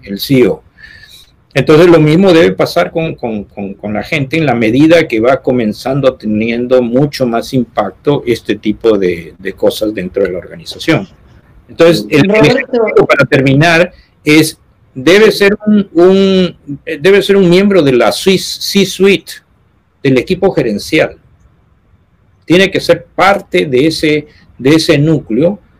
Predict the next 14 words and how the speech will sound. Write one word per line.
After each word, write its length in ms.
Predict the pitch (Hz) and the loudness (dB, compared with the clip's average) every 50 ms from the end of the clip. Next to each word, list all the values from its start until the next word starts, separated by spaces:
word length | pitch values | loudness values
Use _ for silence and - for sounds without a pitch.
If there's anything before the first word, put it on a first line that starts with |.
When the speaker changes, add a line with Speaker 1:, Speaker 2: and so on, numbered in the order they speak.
| _ _ _ _ | _ _ _ _
Speaker 1:
para 240 | - 113 117 107 - | -4 -2 -2 -2 -2
que 80 | 110 101 | -4 -4
se 160 | - 113 101 | -4 -6 -6
tome 380 | - - 147 160 175 180 175 | -2 0 2 2 2 2 2
en 160 | 165 165 160 143 | 2 0 0 0
cuenta 580 | - 165 160 139 117 110 104 - 156 165 160 | 2 2 2 2 2 0 0 -2 -2 -2 0
que 120 | - 127 123 | 0 0 0
esto 180 | - - 151 | 0 -2 -6
es 120 | 143 - - | -6 -4 -4
un 140 | 151 156 | -2 -2
elemento, 580 | 156 156 143 135 120 120 120 120 110 113 - 147 | 0 0 0 0 -2 -2 -2 -4 -4 -4 -2 0
un 140 | 147 156 147 | 0 0 0
factor 540 | 139 - 127 - - - 131 135 147 - _ - | 0 -2 -2 -2 0 2 2 2 2 -2 _ -4
esi-, 320 | - 123 - - 110 104 | -2 -2 -2 -2 -8 -10